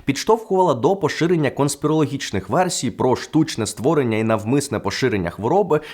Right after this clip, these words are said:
з метою нашкодити африканцям. Увага переключалася на підступи західних імперіалістів, а не на промахи та недостатньо ефективні дії місцевої влади.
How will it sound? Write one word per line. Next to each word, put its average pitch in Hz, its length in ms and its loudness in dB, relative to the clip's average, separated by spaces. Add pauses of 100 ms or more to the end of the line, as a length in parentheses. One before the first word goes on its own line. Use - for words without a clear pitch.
з - 120 -6
метою 156 520 4
нашкодити 104 800 -2
африканцям. 90 880 -4 (100)
Увага 143 420 2
переключалася 131 760 0
на 147 160 2
підступи 120 540 -2
західних 101 560 -2
імперіалістів, 104 920 0
а 208 160 2
не 185 160 2
на 120 120 2
промахи 165 540 0
та 135 200 2
недостатньо 107 640 0
ефективні 87 560 -4
дії 131 380 0
місцевої 87 640 -2
влади. 82 460 -6